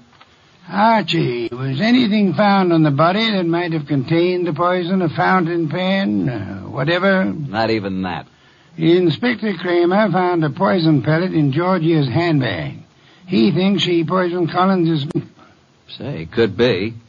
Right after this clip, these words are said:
Speaker 2: But it wasn't his drink, it was his wife's. Then Georgia was trying to kill Jane, and Collins got it by mistake.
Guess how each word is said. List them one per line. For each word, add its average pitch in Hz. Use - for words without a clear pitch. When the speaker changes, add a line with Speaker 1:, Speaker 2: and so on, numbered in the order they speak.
Speaker 2:
But 147
it 143
wasn't 165
his 143
drink, 107
it 135
was 120
his 113
wife's. 208
Then 113
Georgia 160
was 131
trying 160
to 117
kill 123
Jane, 160
and -
Collins 147
got 110
it 98
by 101
mistake. 113